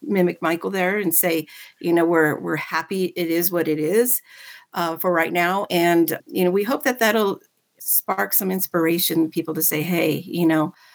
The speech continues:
this isn't the situation that it was. You know, I want to register to vote."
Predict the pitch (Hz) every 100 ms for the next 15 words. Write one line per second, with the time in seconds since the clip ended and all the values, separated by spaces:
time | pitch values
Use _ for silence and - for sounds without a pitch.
0 | - - - _ 196 233 233 233 269 262
1 | - - 214 220 220 190 185 185 185 165
2 | 165 151 165 175 240 262 - - - 175
3 | 175 - 185 190 185 180 170 165 190 175
4 | 165 165 165 185 247